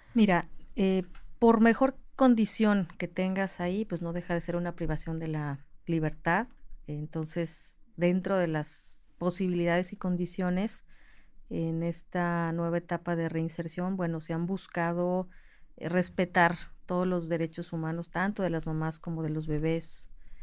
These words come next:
y buscar, eh, todo tipo de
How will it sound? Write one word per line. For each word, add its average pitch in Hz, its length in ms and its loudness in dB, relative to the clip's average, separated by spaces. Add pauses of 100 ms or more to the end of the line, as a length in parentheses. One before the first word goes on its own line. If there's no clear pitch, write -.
(400)
y 165 460 -4
buscar, 175 560 2 (340)
eh, 156 400 -4 (320)
todo 175 260 2
tipo 175 400 -4
de 151 420 -2